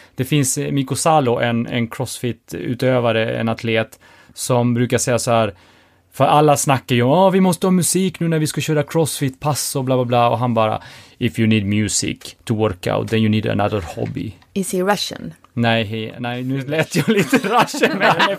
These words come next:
Speaker 1: finnish.
Speaker 2: <laughs> Gud,
Speaker 1: Men
Speaker 2: nu har vi
Speaker 1: är det inte
Speaker 2: finnish.
Speaker 1: lite så för, eh, de cykelfantasterna, de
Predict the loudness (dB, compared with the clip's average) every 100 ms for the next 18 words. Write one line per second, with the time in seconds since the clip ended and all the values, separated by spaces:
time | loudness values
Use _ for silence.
0 | 0 2 2 0 -6 -14 -16 -10 -2 2
1 | 2 2 2 2 2 -2 -4 -4 -6 -4
2 | -4 -4 -6 -6 0 0 2 -2 -4 -2
3 | 0 0 -2 -4 -6 -4 -2 -2 -2 -2
4 | -4 -6 _ _ _ -18 -16 -14 -12 -12